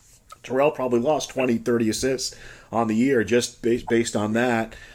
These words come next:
Um, as when you were playing the point guard, they moved you off the ball, obviously, which, which worked out for you statistically.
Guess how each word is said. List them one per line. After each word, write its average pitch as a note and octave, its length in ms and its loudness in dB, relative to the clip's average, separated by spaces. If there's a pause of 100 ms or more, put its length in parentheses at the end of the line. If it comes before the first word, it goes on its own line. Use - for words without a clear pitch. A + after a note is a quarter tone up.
Um, G#2 260 -2
as A2+ 160 0
when A#2 140 0
you A2+ 140 0
were D#3 160 8
playing C3 300 2
the A2 40 0
point G#2 320 -2
guard, F#2+ 300 0
they A2 120 2
moved A#2 280 2
you A#2 80 4
off A#2+ 180 0
the G#2 80 -2
ball, A2 180 4
obviously, G#2+ 360 0
which, G2+ 240 -2
which A2 240 -2
worked B2+ 220 2
out A2+ 220 2
for A2 60 -4
you G#2+ 160 0
statistically. A2+ 720 -2